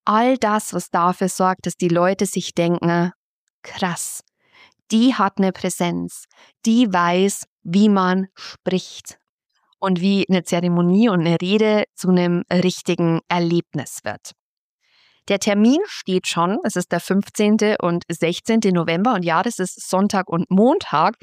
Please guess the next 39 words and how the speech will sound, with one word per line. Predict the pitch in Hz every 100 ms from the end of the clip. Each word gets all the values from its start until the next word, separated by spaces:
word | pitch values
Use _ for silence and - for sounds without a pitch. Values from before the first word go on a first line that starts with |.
| - _ _ _ _ _ -
Da | 208
kann | 240 240
ich | 220 -
dir | 180
noch | 175
keinen | - 180
Link | 170 160 160
geben, | - 156 180 180 175
weil | 165 175
die | 170 180 -
Anmeldeseite | 165 165 160 165 - 180 - 190 -
<laughs> | -
noch | 185 -
nicht | 233 262
fertig | 285 262 269
ist, | 214 -
die | 185
Details | 180 190 - 214
stehen | - 190
noch | 202 202
nicht, | 175 196 -
aber | 156 170 170 175 - - -
save | 185 185 -
the | 190
date, | 165 165 214 - _
fünfzehnter | - 214 233 220 202 180
und | - 170
sechzehnter | 160 175 - 175 170
November, | 156 151 156 160 165
Sonntag | - 165 175 170
und | 156 -
Montag. | 180 202 214 190 - - - _
Und | 202 190
ja, | 180 170 202 - - -
das | 190 -
wird | 220 214
tatsächlich | 202 - 190 - 196 190 -
auch | 170 185 -
eine, | - 170 175 175 175 175